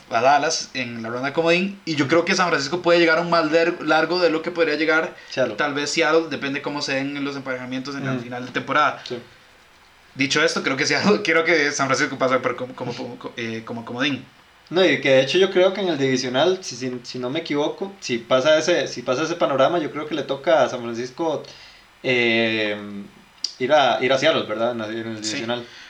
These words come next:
Speaker 1: Bueno, vamos con las últimas dos, Sergio, porque el tiempo después, eh, nos apremia, ¿verdad?
Speaker 2: Ajá, de hecho, hoy nos, hoy nos emocionamos mucho hablando de quarterbacks.
Speaker 1: Sí, bueno, eh, no, no nos pueden culpar.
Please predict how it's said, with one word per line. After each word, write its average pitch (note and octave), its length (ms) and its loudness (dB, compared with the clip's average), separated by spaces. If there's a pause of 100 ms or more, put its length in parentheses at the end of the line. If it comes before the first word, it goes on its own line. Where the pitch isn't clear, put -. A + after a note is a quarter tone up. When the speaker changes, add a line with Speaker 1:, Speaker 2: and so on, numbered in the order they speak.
Speaker 1:
Bueno, E3 160 0
vamos E3+ 200 -2
con G3 100 0
las F3 120 0
últimas F#3 280 -2
dos, G3 100 -2
Sergio, G3+ 260 -4
porque G3 440 -6
el A#2+ 100 -8
tiempo D3 360 -6
después, D#3+ 500 -2
eh, B2 100 -8
nos A#2+ 160 -14
apremia, B2 380 -6
¿verdad? C3 140 2 (160)
Speaker 2:
Ajá, A#2+ 60 0
de B2+ 120 4
hecho, D#3 160 2
hoy D#3+ 80 2
nos, E3 200 2
hoy C#3+ 160 -2
nos E3+ 140 0
emocionamos C#3+ 420 0
mucho D3+ 220 -6
hablando C#3 240 -4
de B2+ 60 -4
quarterbacks. A#2+ 340 -4 (160)
Speaker 1:
Sí, D3+ 260 -6
bueno, C#3 240 0 (460)
eh, C3+ 160 0
no, C#3+ 160 2
no D3+ 220 0
nos D3+ 120 0
pueden D#3 200 2
culpar. C#3+ 320 0